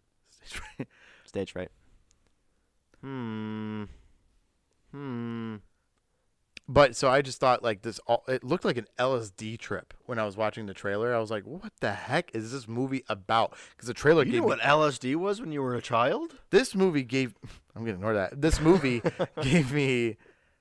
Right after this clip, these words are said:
Speaker 1: um, ah, man, it just, I was,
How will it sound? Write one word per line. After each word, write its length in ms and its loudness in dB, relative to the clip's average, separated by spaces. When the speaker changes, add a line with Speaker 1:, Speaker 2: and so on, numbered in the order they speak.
Speaker 1:
um, 540 -6
ah, 360 -14
man, 140 -20
it 100 -20
just, 240 -12
I 60 -20
was, 160 -14